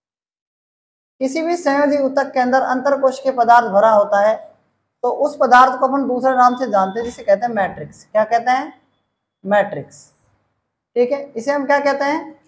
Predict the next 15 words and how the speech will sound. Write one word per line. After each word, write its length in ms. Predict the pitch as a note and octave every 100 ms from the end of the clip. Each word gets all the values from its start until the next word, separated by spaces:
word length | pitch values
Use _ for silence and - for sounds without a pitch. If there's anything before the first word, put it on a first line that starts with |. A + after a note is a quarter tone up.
| _ _ G3
मैट्रिक्स 520 | A#3+ D4+ - - -
कहते 300 | G#3 - D#3+
हैं। 180 | C#3+ C3+ _ _ _ _ _ _ _ F#3+
ये 180 | C4 E4
मैट्रिक्स 840 | D#4 D#4 D#4+ F4 - - - - _ _ -
क्या 120 | C#4+
करता 320 | D4+ C#4+ C#4
है? 220 | C4+ C#4 D4 - - - _ _ _ _ _ _ _ _ -
इस 140 | C#4
मैट्रिक्स 560 | C#4 C#4+ D4+ E4+ D4+ -
के 100 | C#4+
अंदर, 520 | B3 A3+ G3 D#3+ - _ _ _ _ _ _ _ _ _ _ _ _ _ - _ _ _ B3
इस 120 | B3+
मैट्रिक्स 460 | C4+ D4+ D#4 D4
में 400 | D#4+ D#4+ E4+ -